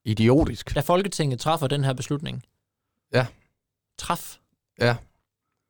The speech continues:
Speaker 1: Og det
Speaker 2: Nå.
Speaker 1: er, øh, altså, og det, vi bliver nødt til at, at kigge ind af, der er rigtig mange journalister,
Speaker 2: Mhm.
Speaker 1: som ikke bruger datid længere.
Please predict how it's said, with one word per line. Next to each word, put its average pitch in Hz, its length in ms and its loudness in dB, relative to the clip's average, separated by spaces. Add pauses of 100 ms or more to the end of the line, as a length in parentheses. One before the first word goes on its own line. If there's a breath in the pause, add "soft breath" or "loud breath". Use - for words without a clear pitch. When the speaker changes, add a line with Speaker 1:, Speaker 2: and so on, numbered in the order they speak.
(560 soft breath)
Speaker 1:
Og 107 140 -2
det 117 80 6
Speaker 2:
Nå. 113 120 6
Speaker 1:
er, 110 480 4
øh, 110 60 2 (140)
altså, 104 480 2 (340)
og 107 180 0
det, 107 360 2
vi 107 60 6
bliver 107 200 4
nødt 156 180 4
til 160 100 0
at, 107 560 6
at 110 60 0
kigge 127 200 2
ind 156 100 4
af, 117 140 4
der 113 80 2
er 113 160 -2
rigtig 151 240 0
mange 110 280 2
journalister, 107 360 2 (220)
Speaker 2:
Mhm. 135 80 -6
Speaker 1:
som 107 140 4
ikke - 240 -2 (120)
bruger 98 160 2
datid 101 340 2
længere. 95 380 0